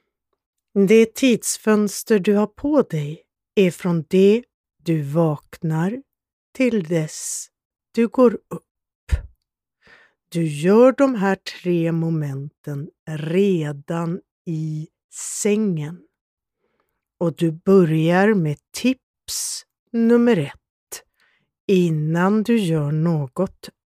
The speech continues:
annat. Är du med på det? Vem lovar dig en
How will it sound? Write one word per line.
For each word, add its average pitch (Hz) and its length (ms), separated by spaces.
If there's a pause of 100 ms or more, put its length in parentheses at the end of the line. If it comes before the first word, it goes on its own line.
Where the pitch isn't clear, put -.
annat. 143 400 (1500)
Är 175 140
du 165 80
med 190 320
på 269 100
det? 202 180 (4000)
Vem 196 440
lovar 160 720
dig 170 380
en 147 200